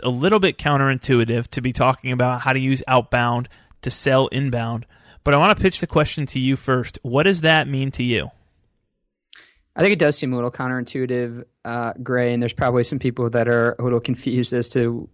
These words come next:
Speaker 2: like, why this is so important. Um, but just to put some perspective on it, um, I think that outbound sales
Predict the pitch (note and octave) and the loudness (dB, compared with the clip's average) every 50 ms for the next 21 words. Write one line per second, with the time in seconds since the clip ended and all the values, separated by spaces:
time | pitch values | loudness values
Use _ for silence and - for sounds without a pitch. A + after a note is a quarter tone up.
0 | _ _ _ C#3+ B2 A2 B2 - - C3 B2+ B2 A#2+ A#2 A#2 A#2+ A#2+ A#2+ A#2+ A#2 | _ _ _ -4 -4 -4 -4 -6 -10 -4 0 2 2 2 2 2 2 2 2 2
1 | A#2 B2 - - - C3 A#2+ - C3+ B2 - - B2 A#2+ A#2 A2 - - B2 A#2 | 0 -2 -8 -6 -4 -4 -2 -2 -2 -2 2 2 2 2 0 0 0 0 0 2
2 | - B2 A2+ A2+ - _ _ - B2 B2 A#2 A2+ A2+ A2 A#2 A#2 - _ - C3+ | 0 -2 -2 -4 -6 _ _ -4 -2 0 0 0 0 -2 -4 -6 -10 _ 0 0
3 | C3 - - - - - C3+ - - D3+ C3 - - D3 C3 B2 - _ _ - | 0 0 -2 -4 -2 0 0 0 0 -2 -2 0 2 2 2 2 0 _ _ -6
4 | - D3+ C3 - C#3 B2 - - B2 A#2 - - B2+ A2+ A#2+ A#2 A#2 A#2 A#2 A#2 | -4 -4 -2 -2 -4 -4 -2 -2 -2 -2 -2 -2 -4 -2 0 0 0 0 0 -4
5 | - _ _ - A#2+ A#2+ A#2 A#2 A#2 A#2 A#2 A#2 A#2 - - C3 C3+ C#3 C#3 - | -6 _ _ -6 -4 -2 0 0 -2 -2 -4 -6 -8 -6 -4 -2 -2 -2 -2 -2
6 | F#3 E3 D3+ - _ D3 D3 C#3 C3+ C3 B2+ B2+ - _ _ _ - _ _ _ | -4 -6 -6 -6 _ -2 0 0 2 0 0 -2 -4 _ _ _ -20 _ _ _
7 | _ _ _ _ _ _ _ - A#2 C3+ D#3+ E3 - F3 E3+ E3 D#3 C#3+ C3+ - | _ _ _ _ _ _ _ 0 0 0 0 0 0 -2 0 0 -2 -4 -6 -8
8 | - C3+ B2+ B2+ B2+ B2+ B2+ B2+ B2+ B2+ B2 B2 - - | -6 -4 -4 -2 -2 -2 -2 -4 -4 -6 -6 -8 -10 -12